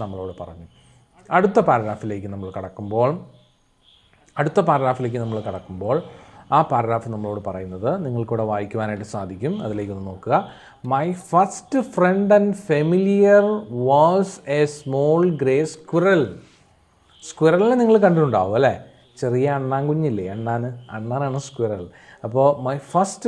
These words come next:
friend", എൻ്റെ ഏറ്റവും ആദ്യത്തെ സുഹൃത്ത് ആരാണ്? എൻ്റെ പരിചയക്കാരൻ ആരാണ്? ഈ ഒരു ഗ്രേ സ്ക്വിറലാണ്. സ്ക്വിറൽ, അണ്ണാൻ. "Arching his back and sniffing into the air." അപ്പോൾ നമുക്ക് ഈ അണ്ണാൻ്റെ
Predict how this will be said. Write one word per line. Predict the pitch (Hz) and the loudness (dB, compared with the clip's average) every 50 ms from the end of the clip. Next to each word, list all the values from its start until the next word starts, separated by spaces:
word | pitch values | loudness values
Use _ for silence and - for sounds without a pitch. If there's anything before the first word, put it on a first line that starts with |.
| 180 - | -4 -2
friend", | 147 110 101 98 | -4 -4 -4 -4
എൻ്റെ | 104 110 113 120 135 | -6 -4 -2 -2 0
ഏറ്റവും | 131 127 127 123 123 - 156 156 156 156 147 | 0 0 -2 -4 -2 0 2 2 2 4 2
ആദ്യത്തെ | 139 139 135 139 143 | 2 2 0 0 -2
സുഹൃത്ത് | 135 - - 135 123 131 131 - 139 | -4 -4 -4 -4 -2 -2 -2 0 0
ആരാണ്? | 131 127 123 120 117 117 113 110 - - - - - _ | 2 2 2 0 0 -2 -4 -6 -8 -10 -16 -20 -12 _
എൻ്റെ | 117 117 113 127 131 131 | -8 -4 -2 -2 -2 -2
പരിചയക്കാരൻ | 127 113 107 104 104 107 127 131 123 143 143 143 143 139 | -4 -4 -4 -6 -6 -4 -4 -2 0 2 2 2 2 0
ആരാണ്? | 131 127 123 120 120 113 110 104 104 - | 0 0 0 0 -2 -2 -4 -8 -10 -10
ഈ | - 113 117 123 127 127 | -8 -6 -4 -4 -2 0
ഒരു | 123 120 | 0 0
ഗ്രേ | 120 110 117 117 107 107 110 113 113 117 | -2 -2 -4 -4 -4 -2 -2 -2 -2 -4
സ്ക്വിറലാണ്. | 117 - - - 117 110 101 101 98 92 90 90 90 90 82 82 98 - _ _ _ _ _ _ _ - | -4 -8 -10 -8 -8 -6 -6 -6 -8 -8 -10 -12 -14 -14 -16 -18 -20 -20 _ _ _ _ _ _ _ -20
സ്ക്വിറൽ, | - - - 120 117 110 104 95 90 85 90 | -20 -10 -6 -4 -4 -4 -4 -6 -8 -10 -12
അണ്ണാൻ. | 107 107 110 107 107 101 95 90 - - - - - - 117 135 165 | -10 -8 -8 -6 -6 -8 -8 -10 -14 -20 -20 -14 -6 0 2 2 2
"Arching | 180 - - - 233 226 220 220 | 2 0 0 0 2 4 4 4
his | 214 220 220 170 147 139 160 | 4 2 0 -2 0 2 2
back | 160 175 190 185 - - 208 | 4 2 0 -2 0 2 2
and | 202 202 196 196 - | 2 2 0 -2 -4
sniffing | - 160 156 156 151 156 - 202 214 214 208 202 196 | -2 0 0 0 0 0 0 2 2 4 4 4 4
into | 190 180 185 180 170 185 | 4 4 4 4 4 4
the | 175 - 135 139 151 160 | 2 2 0 -2 0 2
air." | 170 165 147 120 104 95 95 - - _ _ _ _ _ _ _ _ _ _ _ _ _ _ _ _ _ _ _ _ - | 4 4 4 2 2 -2 -8 -14 -20 _ _ _ _ _ _ _ _ _ _ _ _ _ _ _ _ _ _ _ _ -14
അപ്പോൾ | 139 139 139 143 143 143 143 147 147 | -8 -4 -2 0 0 0 0 -2 -6
നമുക്ക് | 143 147 151 147 | -6 -6 -6 -6
ഈ | 147 147 147 147 | -4 -4 -4 -4
അണ്ണാൻ്റെ | 143 131 131 135 139 143 143 147 151 151 147 | -6 -6 -6 -4 -4 -2 0 0 0 0 -2